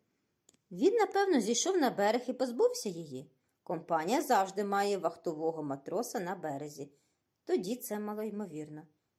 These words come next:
Чи вбивство скоєне, щоб відвернути увагу від пограбування?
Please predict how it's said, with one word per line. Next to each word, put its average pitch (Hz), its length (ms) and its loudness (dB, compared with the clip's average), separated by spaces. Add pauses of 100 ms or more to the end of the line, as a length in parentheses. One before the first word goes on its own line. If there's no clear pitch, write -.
(120)
Чи 240 460 2
вбивство 226 560 0
скоєне, 233 560 2
щоб 214 340 -6
відвернути 226 680 -4
увагу 240 640 0 (480)
від 233 260 -4
пограбування? 240 840 -4